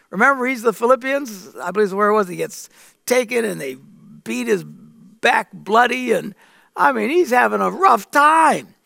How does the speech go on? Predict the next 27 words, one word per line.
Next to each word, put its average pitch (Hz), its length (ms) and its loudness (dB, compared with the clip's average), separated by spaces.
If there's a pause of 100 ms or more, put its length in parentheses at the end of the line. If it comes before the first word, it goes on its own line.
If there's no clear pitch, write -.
(320)
Everywhere 254 380 4
he 208 80 4
goes, 247 400 6
he 214 80 -6
gets 180 140 -8
persecuted 220 640 -2
at 196 80 -12
some 208 260 -2
point. 220 360 -2 (840)
One 196 460 2
tends 170 340 -2
to 185 100 -4
get 165 200 -2
a 170 60 -2
little 175 280 -4
nervous 220 380 0
about 151 300 -4
things 160 260 -12
if 175 120 -14
everywhere 202 420 -4
you 180 160 -8
go, 185 500 -4 (460)
they 220 120 2
try 226 220 -2
to 226 120 -2
kill 247 380 0
you. 131 280 -10